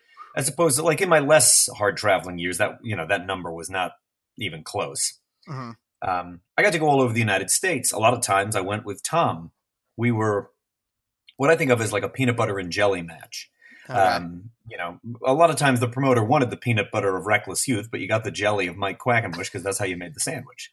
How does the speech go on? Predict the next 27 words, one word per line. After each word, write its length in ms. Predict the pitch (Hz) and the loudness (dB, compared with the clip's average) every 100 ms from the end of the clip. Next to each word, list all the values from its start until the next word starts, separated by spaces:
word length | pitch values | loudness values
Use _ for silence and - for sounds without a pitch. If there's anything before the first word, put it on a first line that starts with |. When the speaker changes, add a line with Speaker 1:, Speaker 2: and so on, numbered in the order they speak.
| _ | _
Speaker 2:
<laughs> 160 | 160 - | -12 -8
Yeah, 120 | 151 104 | -8 -2
Speaker 1:
And, 280 | 101 95 110 | 0 0 -6
Speaker 2:
okay. 100 | 131 _ _ _ - | -12 _ _ _ 2
Speaker 1:
and 160 | 123 135 | 4 4
you 120 | 127 | 4
could 280 | 139 110 - | 0 0 0
typically 440 | 170 170 165 160 | 0 0 0 -2
count 240 | - 208 | 2 2
on 80 | 143 | 2
the 80 | 98 | 0
fact 380 | - 92 120 - | 2 2 2 -2
that 180 | 104 95 | -4 -2
we 120 | 113 | 0
would 140 | 120 | 0
make 220 | 101 98 | -2 -4
for 100 | - | -2
a 60 | 104 | -4
palatable 520 | - 95 95 98 127 | 2 2 2 0 -2
lunch. 460 | 156 175 113 - - _ _ - | -2 -6 -8 -12 -16 _ _ -4
So 480 | - 143 143 131 - - - - _ _ | 0 2 2 -2 -10 -20 -20 -20 _ _
that's 160 | 131 139 | -2 0
what 100 | 151 | -2
you 60 | 143 | 2
got 240 | 175 233 | 2 2
with 80 | 123 | -6
us. 300 | - - | -8 -10